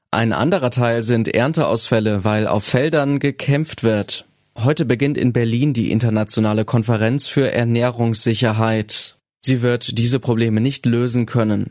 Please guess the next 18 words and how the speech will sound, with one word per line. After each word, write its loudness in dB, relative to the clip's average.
Das 0
könnte 0
nur 0
Russlands 0
Präsident 0
Wladimir 2
Putin, 0
indem 0
er 0
garantiert, 0
dass 2
seine 2
Schiffe 0
offene 0
Seewege 0
nicht -2
kriegerisch 0
missbrauchen. 0